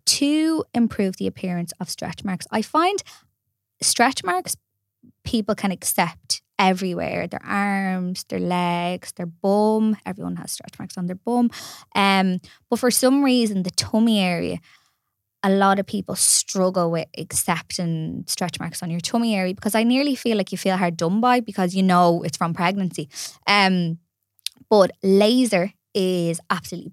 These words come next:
brilliant for stretch marks. So you, usually when you have a baby, they're kind of like a reddy, pinky colour. And so what we do is in clinic, we, um, treat that first. So we actually go for the redness.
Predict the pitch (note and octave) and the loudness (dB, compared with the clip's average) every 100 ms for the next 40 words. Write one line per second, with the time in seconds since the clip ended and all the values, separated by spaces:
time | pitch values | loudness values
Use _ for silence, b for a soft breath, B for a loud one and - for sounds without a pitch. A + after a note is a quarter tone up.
0 | - G#3 G3 G3 F#3 E3 D#3 - _ F#3+ | -10 -6 -2 -2 -2 -4 -8 -14 _ -8
1 | E3 D#3 D3+ E3 - - - - - - | -6 -6 -8 -10 -14 -16 -16 -16 -16 -20
2 | B B - E3+ E3+ B B B - G#3+ | B B 2 2 0 B B B -2 2
3 | B3+ B3+ A#3+ G#3 - G#3 B3 C4+ C4 A#3 | 4 4 2 -2 -4 2 4 6 6 4
4 | A3 G3 G3 F#3+ G3 G#3 F#3+ F#3+ F3 F3 | 2 2 0 0 -2 0 0 0 0 0
5 | E3+ E3+ F#3 F#3 F#3 F#3 F#3+ F#3 F3+ - | 0 0 2 4 4 2 0 -2 -4 -4
6 | G3 G3 F#3+ G3 F#3+ - A#3 C#4+ - _ | -2 -2 -2 -4 -2 0 2 2 -4 _
7 | _ _ _ _ - - _ G#3 F3+ F3 | _ _ _ _ -20 -20 _ -2 0 2
8 | F3 F3 - b b b b - G#3 G3 | 0 -2 -6 b b b b -2 0 2
9 | G#3+ G#3+ G3 G#3+ G3+ G3 F3+ F3 F3+ - | 2 0 -2 0 2 2 2 0 -2 -6
10 | - F#3 F#3 - F#3 E3+ E3 - _ F3+ | -6 -4 -4 -4 -2 -2 -6 -18 _ -6
11 | G3 F#3 F3+ F3+ F3+ F3+ F3+ - F3+ E3+ | -4 -2 -2 -4 -4 -6 -8 -8 -4 -2
12 | E3+ E3+ - A#3 A3+ A3 F#3+ - - G#3 | -2 -4 -2 0 0 -6 -6 -6 0 0
13 | F#3+ - G3 G3+ - G3 - - G3+ G3 | 0 -4 -4 -4 -4 -6 -6 -8 -4 0
14 | F#3 F3+ F#3 - F3+ F3+ F3+ F#3 G3+ A#3+ | 0 0 -4 -6 -6 -4 -2 -2 -2 -2
15 | C4+ - | -4 -8